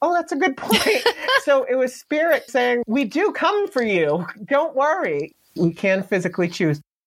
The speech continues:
Speaker 1: But that's on us. It's not just 'cause of the way that I died, I'm stuck somewhere and I can't find peace, or because I didn't believe a certain thing, like, I'm now stuck.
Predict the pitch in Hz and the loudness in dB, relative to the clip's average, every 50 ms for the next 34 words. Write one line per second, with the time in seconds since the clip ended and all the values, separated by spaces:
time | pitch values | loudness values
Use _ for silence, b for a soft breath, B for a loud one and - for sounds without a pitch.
0 | _ - 185 170 - _ - 233 220 190 170 - - - 160 147 185 185 202 202 | _ 0 0 0 0 _ -2 0 0 0 0 -4 -8 -10 -2 0 2 2 2 0
1 | - - 190 180 170 156 135 - - 135 - - - - 190 180 180 - - 190 | 0 -2 0 0 0 0 0 -2 -4 -6 -6 -4 -2 0 0 0 -2 -2 -2 -2
2 | 185 185 190 - - - - 180 175 - - - 214 196 180 190 185 175 185 180 | 0 0 0 -2 -4 -2 0 0 0 0 0 -2 -4 -4 -2 -2 -2 0 2 0
3 | 180 170 175 175 165 170 160 160 151 147 185 175 170 170 175 170 165 160 160 165 | 0 0 0 0 0 0 -2 -2 -2 0 0 2 2 2 2 2 2 2 2 2
4 | 160 156 - - - - - - 147 - - 202 185 180 - - 202 180 170 170 | 0 -2 -6 -6 -4 -2 0 0 -2 0 0 0 0 0 -2 -4 -2 -2 0 2
5 | 170 165 165 165 160 156 156 - - 165 - - - 185 165 160 160 160 - 185 | 2 2 2 2 2 0 -2 -2 -4 -4 -4 -4 -2 0 0 0 0 -2 -2 -2
6 | 180 175 170 165 156 156 - 170 160 - - - _ _ _ - 170 165 - 180 | 0 2 2 2 0 0 0 -2 -2 -2 -4 -8 _ _ _ -6 -4 -2 -2 -2
7 | 165 156 170 160 156 185 180 170 165 - - 208 190 175 196 220 226 226 190 214 | 0 0 0 0 0 0 -2 -2 -4 -2 -2 0 0 0 0 0 0 0 0 0
8 | 202 - - 208 190 - 208 196 190 180 - - 196 196 190 185 185 185 185 190 | -2 0 0 0 0 2 0 -2 -2 -2 -2 0 2 2 2 2 2 2 0 0
9 | 175 - 156 151 156 151 - 160 160 160 160 160 151 151 147 - - - 180 170 | 0 0 -2 -2 -2 -2 -2 0 0 2 2 2 2 0 0 -2 -2 0 0 0
10 | 170 | 0